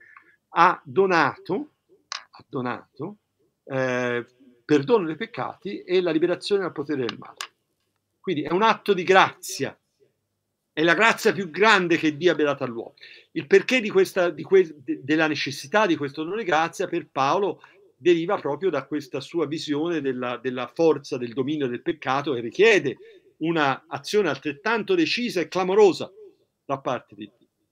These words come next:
Ecco. Ora, io ho parlato, nel mio libro io ho parlato delle tre vie di salvezza di Paolo Ebreo. Io sono uno storico, eh,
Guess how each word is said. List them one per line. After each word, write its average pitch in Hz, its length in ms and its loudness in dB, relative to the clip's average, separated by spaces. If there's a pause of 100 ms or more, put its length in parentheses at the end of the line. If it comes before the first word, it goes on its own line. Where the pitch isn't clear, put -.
(120)
Ecco. 143 280 -8 (1000)
Ora, 202 400 6 (320)
io 254 200 2
ho - 40 0
parlato, 175 500 0
nel 156 140 -2
mio 180 140 0
libro 190 280 0
io 160 140 0
ho - 60 -6
parlato 143 500 -4
delle 127 360 -6
tre 165 280 0
vie 156 340 -4
di 139 120 -4
salvezza 127 840 -8 (280)
di 131 100 -10
Paolo 127 220 -4
Ebreo. 131 260 -2 (200)
Io 170 180 -4
sono 135 240 -10
uno 127 100 -10
storico, 147 800 -4 (260)
eh, 117 640 -4